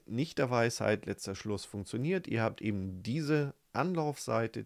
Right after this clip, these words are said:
die solltet ihr euch wirklich merken mit dem Weisheit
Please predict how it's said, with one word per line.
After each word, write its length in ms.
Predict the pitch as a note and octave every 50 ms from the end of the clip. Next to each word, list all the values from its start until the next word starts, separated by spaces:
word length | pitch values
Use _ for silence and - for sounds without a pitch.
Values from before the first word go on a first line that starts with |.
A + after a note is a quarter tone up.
| - -
die 140 | - C3 D#3
solltet 400 | C#3 C#3 B2 B2 A#2+ A2 G2+ G2+
ihr 100 | G2 F2+
euch 260 | F#2+ G2+ F#2 E2+ G2+
wirklich 500 | G#2 A2 G#2 - - G2 F#2+ - - - _ _ _ _
merken 800 | - F#2+ G2 G#2+ A#2+ E3 E3 - - - E3 E3+ F#3+ G3 F#3 - - - - - - - - _ _
mit 440 | - A2 B2+ B2+ - - - - - A2+
dem 260 | A2+ A2+ A2+ G#2+ G2 -
Weisheit 880 | - - G2+ G#2+ C3 B2+ - - B2 A#2 A#2+ A#2 A#2 - - - -